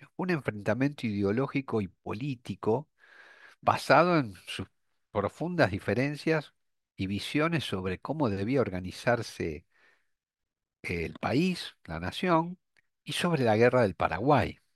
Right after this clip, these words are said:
¿eh? <clears throat> Alberdi, como ya dijimos, fue el actor intelectual de la Constitución de mil ochocientos cincuenta y tres, ¿eh? Y criticó la centralización del poder en Buenos Aires y la política exterior de Bartolomé Mitre,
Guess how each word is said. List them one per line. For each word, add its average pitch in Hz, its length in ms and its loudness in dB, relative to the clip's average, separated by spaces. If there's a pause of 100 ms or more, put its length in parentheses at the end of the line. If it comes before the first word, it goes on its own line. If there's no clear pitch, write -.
¿eh? 104 180 -6 (1000)
<clears throat> 135 500 10 (380)
Alberdi, 170 480 8
como 113 180 -2
ya 113 140 0
dijimos, 147 420 -2
fue 113 80 6
el 107 80 6
actor 101 260 2
intelectual 98 600 4
de 87 80 -2
la 87 80 -2
Constitución - 540 -6
de 98 80 -2
mil 95 120 -6
ochocientos 95 240 -6
cincuenta 87 320 -10
y 85 80 -6
tres, 82 460 -6
¿eh? 104 240 -8
Y 123 100 -4
criticó 120 800 4
la 92 100 2
centralización 92 760 -6
del 101 140 -2
poder 95 240 -2
en 98 140 -4
Buenos 98 320 -4
Aires 143 300 2
y 113 40 -4
la 98 140 2
política 104 520 -4
exterior 98 540 -2
de 87 160 0
Bartolomé 90 560 -2
Mitre, - 440 -10